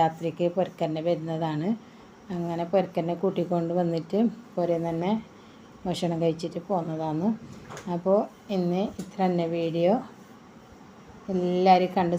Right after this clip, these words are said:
സപ്പോർട്ടാക്കും എന്ന് ഞാൻ പ്രതീക്ഷിക്കുന്നു. അങ്ങനെ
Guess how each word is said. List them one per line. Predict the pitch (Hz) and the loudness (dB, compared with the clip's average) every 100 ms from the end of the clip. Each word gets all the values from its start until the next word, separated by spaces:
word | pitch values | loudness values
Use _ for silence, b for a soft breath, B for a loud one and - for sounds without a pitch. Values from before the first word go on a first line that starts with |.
| 175 | 0
സപ്പോർട്ടാക്കും | 180 - 175 - 175 175 185 180 | -2 -2 -6 -2 -2 -2 -2 -2
എന്ന് | 170 170 | -2 -4
ഞാൻ | 170 160 | -6 -4
പ്രതീക്ഷിക്കുന്നു. | 170 165 160 165 - 180 165 208 226 - - - - - - - - - - - - - - - - - - - - - - - - - - - - - - - - - - - - - - 320 302 | -4 -4 -6 -10 -8 -6 -2 -2 -4 -10 -20 -20 -20 -20 -20 -20 -20 -20 -20 -20 -20 -20 -20 -20 -20 -20 -20 -20 -20 -20 -20 -20 -20 -20 -20 -20 -20 -20 -20 -20 -20 -20 -20 -20 -20 -20 -20 -14 -6
അങ്ങനെ | 196 190 190 | 0 4 4